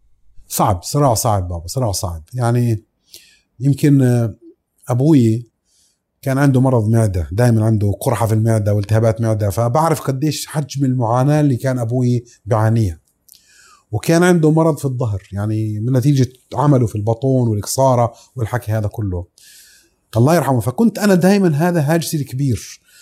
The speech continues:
أبوي متحمل هم كبير، حمل كبير، إنه بده لازم يشتغل في الإكسارة، لازم يشتغل في البناء، لازم يشتغل كذا، ويعاني، أوكي، في الحكي. فأنا بالنسبة لي كان حتى وأنا في ال-، في السجن يعني،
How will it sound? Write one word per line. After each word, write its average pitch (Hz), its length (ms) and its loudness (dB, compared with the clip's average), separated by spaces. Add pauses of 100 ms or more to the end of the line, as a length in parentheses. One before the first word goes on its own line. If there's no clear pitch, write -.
(220)
أبوي 185 280 4
متحمل 160 500 0
هم 143 260 -2
كبير، 127 600 -2 (300)
حمل 175 400 4
كبير، 139 720 -2 (360)
إنه 170 200 4
بده 156 260 0
لازم 180 400 2
يشتغل 143 360 -2
في - 100 -12
الإكسارة، 98 500 -8
لازم 160 340 0
يشتغل 151 300 -2
في - 80 -6
البناء، 113 360 -2
لازم 156 320 2
يشتغل 151 220 -4
كذا، 165 300 -2 (280)
ويعاني، 175 680 2 (420)
أوكي، 120 220 -8
في 104 60 -8
الحكي. - 280 -14
فأنا 220 440 2 (320)
بالنسبة 190 340 2
لي 196 160 2
كان 175 540 0
حتى - 340 -2
وأنا 170 140 2
في 143 100 -4
ال-، 123 380 -2
في 127 140 -10
السجن 117 480 -2
يعني، 82 320 -10